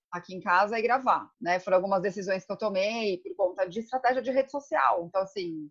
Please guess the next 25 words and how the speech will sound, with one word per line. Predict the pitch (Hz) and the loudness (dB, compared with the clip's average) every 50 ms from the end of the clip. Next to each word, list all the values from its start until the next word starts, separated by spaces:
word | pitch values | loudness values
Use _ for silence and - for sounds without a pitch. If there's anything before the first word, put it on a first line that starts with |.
| _ _ - | _ _ -4
só | - - 233 226 | 0 2 4 6
que | 262 247 | 8 8
aí, | 233 233 240 | 8 10 8
ao | 254 254 | 8 8
mesmo | 247 254 214 247 247 247 | 6 2 2 0 0 0
tempo, | 262 226 240 262 294 311 311 | 0 0 0 -2 -2 -2 -2
tem | 311 269 254 247 | 0 0 0 2
uma | 240 240 | 2 2
outra | 247 247 233 247 | 2 2 0 -2
rede | 262 233 - - | -4 -4 -4 -4
social | 233 220 - - 214 202 208 214 - | -8 -10 -6 0 2 2 2 2 0
que | - - | -4 -8
demanda | 208 233 226 226 226 226 233 | -8 -6 -6 -6 -8 -8 -8
muito, | 233 220 220 240 269 262 | -6 -6 -6 -6 -8 -8
que | - - | -8 -8
eu | 196 | -6
decidi | 185 202 202 208 190 165 170 208 214 | -6 -6 -8 -10 -10 -10 -10 -10 -10
me | 202 | -10
dedicar | 190 180 180 - - 185 170 165 | -8 -8 -10 -6 -4 -2 0 0
a | |
ela, | 165 160 160 | 0 -2 -6
que | - 175 | -8 -12
é | 160 | -14
o | 175 | -14
Instagram. | 175 - - 214 226 226 233 226 233 254 | -12 -6 -4 -4 -2 0 0 0 -2 -4